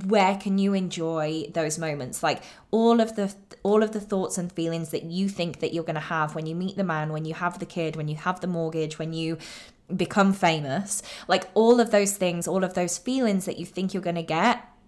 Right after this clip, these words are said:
start bringing them in right now. Like, what do you think you're gonna have when you have that? And, you know, for me, it's, like,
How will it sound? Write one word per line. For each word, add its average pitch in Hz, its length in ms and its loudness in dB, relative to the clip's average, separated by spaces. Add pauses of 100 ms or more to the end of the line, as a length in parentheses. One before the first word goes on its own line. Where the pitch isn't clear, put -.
(240)
start - 420 4
bringing 202 220 2
them 190 120 2
in 175 160 0
right 160 200 -2
now. 147 220 -4
Like, 147 200 -6
what 190 280 0
do 226 80 -4
you 208 120 -2
think 190 220 -4
you're 175 60 -6
gonna 170 160 0
have 165 280 -2
when 156 140 -6
you 147 80 -6
have 214 280 0
that? 208 260 2 (360)
And, 175 260 0 (260)
you 208 100 0
know, 170 200 4
for - 220 -6
me, 190 340 2
it's, - 220 -4
like, 160 300 2